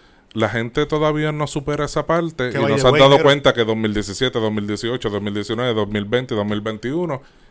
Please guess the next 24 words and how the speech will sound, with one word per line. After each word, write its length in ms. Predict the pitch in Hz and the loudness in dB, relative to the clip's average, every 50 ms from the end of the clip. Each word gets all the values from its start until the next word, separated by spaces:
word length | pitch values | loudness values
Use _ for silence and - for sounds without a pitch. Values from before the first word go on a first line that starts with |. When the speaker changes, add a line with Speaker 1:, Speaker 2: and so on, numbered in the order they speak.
| _ - - | _ -10 -6
Speaker 1:
Houston 340 | 104 92 85 - 101 95 95 | -6 -4 -4 -4 -4 -6 -6
ha 20 | |
estado 320 | 95 - - 101 101 117 139 | -8 -6 -6 -4 -4 -4 -4
en 60 | 143 | -6
la 60 | 135 | -6
fucking 300 | 123 - 110 98 98 101 | -6 -6 -8 -8 -8 -10
finales. 420 | 101 - 127 131 139 135 127 127 - - | -10 -12 -12 -12 -10 -10 -10 -10 -6 -4
Speaker 2:
Pero 140 | 147 139 | -4 -2
perdón 180 | 139 131 123 123 | -2 -2 -4 -4
Speaker 1:
Sí. 40 | 127 | -4
Speaker 2:
que 40 | 139 | -6
interrumpa, 460 | 147 156 156 - 160 165 151 156 135 - | -4 -4 -4 -4 -4 -4 -4 -6 -6 -6
eh, 160 | 139 139 147 - | -6 -8 -8 -8
y, 100 | - 143 | -8 -8
eh, 120 | 135 131 131 135 | -6 -6 -8 -10
está 160 | - - 139 143 | -8 -6 -4 -4
bien, 240 | 147 131 110 104 - - | -4 -6 -8 -12 -16 -12
los 220 | - 127 131 123 120 | -8 -8 -8 -4 -2
datos 240 | 143 156 156 170 - | -2 -2 -2 -2 -4
son 120 | 170 165 | -2 -2
los 120 | 165 151 | -2 -2
datos. 300 | 127 131 123 110 - - - - | -4 -6 -8 -8 -10 -16 -20 -12
Speaker 1:
Ujú. 320 | 110 107 110 104 104 131 170 - - _ - | -8 -8 -6 -6 -6 -8 -10 -14 -20 _ -4
Speaker 2:
Pero 480 | - 156 147 139 143 139 135 127 120 | -2 0 0 0 0 -2 -2 -4 -6